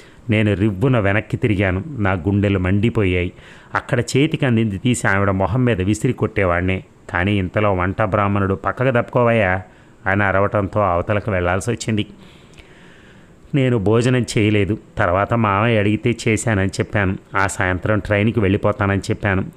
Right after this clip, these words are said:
మామయ్య ప్రస్తుతానికి ఒక వెయ్యి రూపాయలు ఇస్తానని, అది తీసుకెళ్ళమని, తర్వాత తను వచ్చి అమ్మతో మాట్లాడతానని చెప్పాడు.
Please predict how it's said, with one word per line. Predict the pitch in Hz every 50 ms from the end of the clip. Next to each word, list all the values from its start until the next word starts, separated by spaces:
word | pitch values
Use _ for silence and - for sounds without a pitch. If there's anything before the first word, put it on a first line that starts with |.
| 95 85 90
మామయ్య | 95 92 98 107 104 101 104
ప్రస్తుతానికి | 98 - - 101 - - - 113 107 104 - 107
ఒక | 101
వెయ్యి | 101 101 104 107
రూపాయలు | 110 101 - 107 104 101
ఇస్తానని, | 98 - - 110 104 98 98 101 104 107 - -
అది | 107 95 87
తీసుకెళ్ళమని, | - - 117 - - - 113 98 95 92 92 95 104 110 - - - - - - - -
తర్వాత | 95 90 90 98 104 107 - 117 -
తను | - 101 98 101
వచ్చి | 98 - - -
అమ్మతో | 98 87 92 95 - 107
మాట్లాడతానని | 104 98 95 95 - - 104 95 - - 101 92 90 92 101 107
చెప్పాడు. | - - 110 - - 101 90 90 95